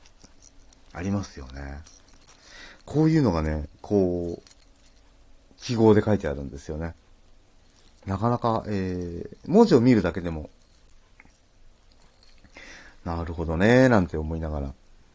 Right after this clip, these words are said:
今こう、しかもこれね、アプリのいいとこなんですけど、全部、あの、音声データがついてるんですよ。なので、再生マークをポンって押すと、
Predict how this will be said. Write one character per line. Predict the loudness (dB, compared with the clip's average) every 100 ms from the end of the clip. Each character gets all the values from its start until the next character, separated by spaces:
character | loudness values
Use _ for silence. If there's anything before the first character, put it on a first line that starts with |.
| -20 -20 -20 _ -20 _ _ _ -4
今 | -2 -2
こ | -2 -4 -4 -12 _ -20 _ -20 _ -20 _ _ -20 -12
う、 |
し | -6
か | 0 0
も | 0
こ | -2
れ | -2
ね、 | 0 -2 -6 -18 -20 -20 -8
ア | -4 0
プ | 2
リ | 4
の | 6
い | 4
い | 4
と |
こ | 4
な | 4 2
ん |
で | -4
す | -6
け | -2
ど、 | -2 -2 -6 -20 -20 -20 -20 -20 -20 -20 -20 -20 -20 -4
全 | 4 4
部、 | 4 -2 -2 -10 _ _ -20 -20 -20 -20 -20 -20 -20 -20 -20 -12
あ | -6 -4
の、 | -4 2
音 | 6 6
声 | 6 2 4 6
デ | 8 8
ー |
タ | 6
が | 0 0
つ | -2 -2
い | 0
て | -2
る | -8
ん |
で | -12
す | -14 -16
よ。 | -16 -20 -20 -20 -20 -4
な | 0 0
の | 0
で、 |
再 | -2 2 2
生 | 2 4
マ | 4
ー | 0
ク | -6
を |
ポ | -4 0
ン | 0
っ |
て | -2
押 | -4
す | -2
と、 | -2 -2